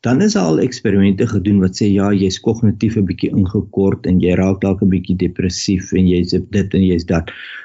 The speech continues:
Maar ons weet as hulle stop oor 'n maand of twee, dan's al daai goed omgekeer.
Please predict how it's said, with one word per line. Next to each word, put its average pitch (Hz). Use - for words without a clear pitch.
Maar 170
ons 202
weet 233
as 139
hulle 139
stop -
oor 139
'n 123
maand 113
of -
twee, 117
dan's 113
al 139
daai 107
goed 113
omgekeer. -